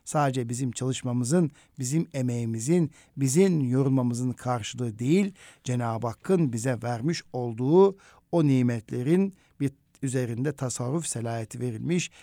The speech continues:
bir emanetçi olduğunu her zaman hatırlamamız gerekir. Ot-, olduğumuzu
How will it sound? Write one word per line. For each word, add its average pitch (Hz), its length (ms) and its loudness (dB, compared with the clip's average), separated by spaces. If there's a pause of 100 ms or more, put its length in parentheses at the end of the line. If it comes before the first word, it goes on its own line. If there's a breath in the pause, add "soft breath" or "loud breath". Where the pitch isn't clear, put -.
(160 loud breath)
bir 147 220 -2
emanetçi 123 640 -4
olduğunu 113 920 -2 (320 soft breath)
her 143 220 -2
zaman 120 320 -4
hatırlamamız 120 680 -4
gerekir. 113 520 -12 (120)
Ot-, - 160 -18
olduğumuzu 123 760 -2